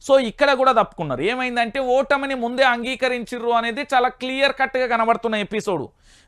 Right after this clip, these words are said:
దీంట్లో ఇంకెక్కువ తక్కువ కూడా మనం మాట్లాడుకోవాల్సిన అవసరం లేదు. నేను చెప్తున్నా కదా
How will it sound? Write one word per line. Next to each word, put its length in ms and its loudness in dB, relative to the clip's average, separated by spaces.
దీంట్లో 340 0
ఇంకెక్కువ 400 2
తక్కువ 280 4
కూడా 160 4
మనం 220 2
మాట్లాడుకోవాల్సిన 720 2
అవసరం 360 -6
లేదు. 160 0
నేను 200 -6
చెప్తున్నా 340 -2
కదా 240 -2